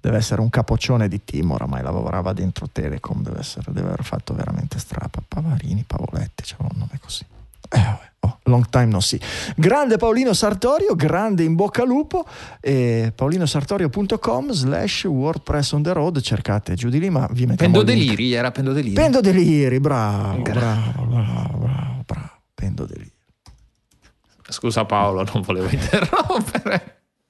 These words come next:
Speaker 1: Era proprio Antonio Pavolini, Pendodeliri, Antonio Pavolini.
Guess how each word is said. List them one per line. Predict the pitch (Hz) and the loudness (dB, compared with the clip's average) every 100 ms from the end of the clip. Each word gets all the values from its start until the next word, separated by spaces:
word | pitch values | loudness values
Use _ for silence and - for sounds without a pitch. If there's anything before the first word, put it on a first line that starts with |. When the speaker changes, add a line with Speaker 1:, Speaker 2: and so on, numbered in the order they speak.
| _ _ _ _ _ _ _ _ - - - - - - - - - - - - | _ _ _ _ _ _ _ _ -16 -14 -10 -8 -6 -8 -10 -14 -18 -20 -20 -6
Speaker 1:
Era | - - | -2 -2
proprio | - - 117 117 | -2 -2 -2 2
Antonio | 123 120 175 160 | 2 4 4 4
Pavolini, | 139 123 110 110 - | 2 2 0 -2 -6
Pendodeliri, | - 143 120 101 - - | -2 -2 0 -2 -4 -4
Antonio | - - 67 60 | -4 -2 -2 -4
Pavolini. | - - - 170 | -6 -8 -8 -12